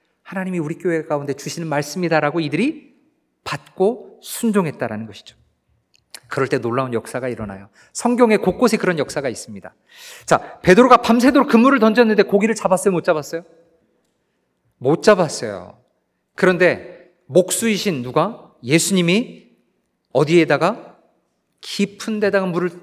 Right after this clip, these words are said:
그물을 던지라고 얘기합니다. 여러분, 그러면 프로페셔널, 우리 피셔맨인 베드로가 어떻게 했겠어요?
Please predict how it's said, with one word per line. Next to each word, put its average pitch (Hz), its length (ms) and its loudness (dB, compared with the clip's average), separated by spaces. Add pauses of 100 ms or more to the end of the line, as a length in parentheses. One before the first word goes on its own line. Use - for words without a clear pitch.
(160)
그물을 180 320 2
던지라고 139 440 -4
얘기합니다. 113 500 -8 (240)
여러분, 170 240 2
그러면 190 560 2 (320)
프로페셔널, 208 840 0 (180)
우리 151 160 -2
피셔맨인 196 1000 0
베드로가 180 440 6
어떻게 170 500 -2
했겠어요? 131 440 -4